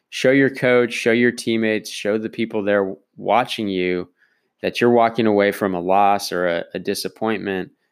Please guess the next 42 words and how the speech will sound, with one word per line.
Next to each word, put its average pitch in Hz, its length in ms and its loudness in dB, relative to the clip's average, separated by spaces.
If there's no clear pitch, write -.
and 92 100 -6
you're 101 120 0
turning 107 320 -2
the 90 60 -4
page. 92 640 0
You're 92 140 -4
taking 98 420 -2
only 101 260 2
the 92 140 -2
lessons 95 580 -2
that 90 240 2
are 90 120 2
gonna 87 160 -4
help 90 280 -2
you 85 120 -4
in 82 100 -6
the 80 80 -8
future 87 640 -6
and 90 200 -6
not 87 320 -2
the, 82 280 -4
uh, 85 260 -2
the 101 100 0
emotional 90 500 -2
baggage 87 640 -2
or 85 380 -4
letting 95 280 2
that 85 220 -2
bring 92 180 -2
you 90 120 0
down 87 280 -2
in 85 140 -6
your 85 120 -6
next 85 540 -6
game, 85 360 -6
your 85 160 -8
next 85 380 -6
at - 220 -6
bat, 87 380 -4
your 87 120 -10
next 85 400 -4
outing. 78 360 -4